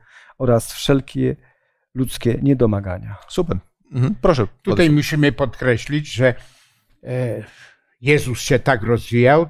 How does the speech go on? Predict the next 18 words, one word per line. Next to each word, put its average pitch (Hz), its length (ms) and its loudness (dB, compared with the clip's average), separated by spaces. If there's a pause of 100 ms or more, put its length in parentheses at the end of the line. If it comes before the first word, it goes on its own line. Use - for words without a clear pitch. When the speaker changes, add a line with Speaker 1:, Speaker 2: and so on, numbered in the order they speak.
Speaker 3:
co 127 60 -10
już 104 240 -6
podkreślaliśmy, 110 1120 -4 (440)
ale 135 280 4
również 151 500 4
w 110 80 0
jego 135 280 2
działalności 127 1120 2 (540)
te 160 240 0
elementy 143 680 4
się 123 340 0 (580)
pojawiały. 110 840 2 (960)
A, 110 240 -6
a 123 140 -2
mianowicie 123 1080 0
czytamy, 131 640 0
że 113 240 -2
nauczał, 151 840 2